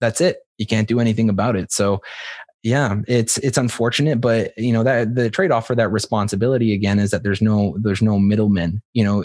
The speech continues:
it, going to the Wall Street Bet situation that happened where, uh, all of a sudden, uh, you know, they're like, "Oh, you, you were gonna limit how much G M E you can, you can buy and sell." You know, when you have your own, uh,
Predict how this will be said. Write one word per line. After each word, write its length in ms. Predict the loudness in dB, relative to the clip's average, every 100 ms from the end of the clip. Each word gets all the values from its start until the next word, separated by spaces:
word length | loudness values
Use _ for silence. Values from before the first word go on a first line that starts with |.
| -2
it, 300 | -2 -2 -2
going 300 | 0 0 0
to 120 | -2
the 80 | 0
Wall 200 | 0 0
Street 240 | -2 -2
Bet 180 | -2 0
situation 540 | -2 0 0 0 2
that 120 | 2
happened 420 | 2 0 0 0 0
where, 260 | 0 -2 -4 -16 -20 _
uh, 220 | -4 -2 0
all 160 | 2
of 80 | 2
a 80 | 0
sudden, 440 | 0 2 2 0 -2 _ _ _
uh, 320 | -2 0 0
you 100 | 0
know, 120 | 2 2
they're 140 | 2
like, 160 | 0 0
"Oh, 140 | 2
you, 400 | 2 2 2 0
you 200 | -2 -4
were 60 | 0
gonna 160 | 0
limit 240 | 2 0 0
how 140 | 0
much 220 | 0 0
G 180 | 0 2
M 100 | 2
E 60 | 4
you 200 | 2 2
can, 280 | 0 0 0
you 120 | -2
can 120 | -2
buy 180 | 0 2
and 160 | 2 0
sell." 300 | 0 0 2
You 120 | 2
know, 160 | 2 0
when 200 | 2 2
you 140 | 2
have 380 | 0 0 0 0
your 240 | 0 0
own, 340 | 0 0 2 0 _ _ _ -4
uh, 540 | 0 0 0 0 -2